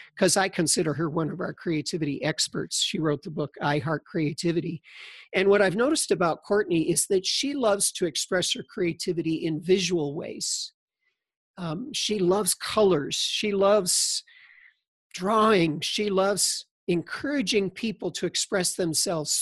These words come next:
through visual arts. And so it's, I can see that it's just come so natural for her, and it's an area that she chose to develop as a skill. So she took classes in drawing and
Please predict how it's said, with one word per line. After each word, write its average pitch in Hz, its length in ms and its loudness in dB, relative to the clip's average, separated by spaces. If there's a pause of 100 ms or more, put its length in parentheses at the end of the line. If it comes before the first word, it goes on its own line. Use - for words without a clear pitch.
through 202 540 0 (220)
visual 185 800 0
arts. - 680 -4 (580)
And 156 200 0
so 165 520 2
it's, - 420 2
I 165 100 0
can 160 220 0
see 214 220 2
that 160 160 0
it's - 320 0
just - 280 -4
come 170 200 -4
so 190 240 0
natural 185 600 -4
for - 180 -10
her, 160 300 -4
and 180 140 0
it's - 160 -2
an 175 80 2
area 180 300 4
that 170 180 -2
she 151 220 -2
chose 165 400 0
to - 100 -8
develop 156 480 -2
as 143 140 -4
a - 60 -4
skill. - 440 -2 (320)
So 151 220 -2
she - 260 -2
took - 320 -8
classes 175 640 -2
in 147 140 -6
drawing 160 540 -6
and 175 200 -12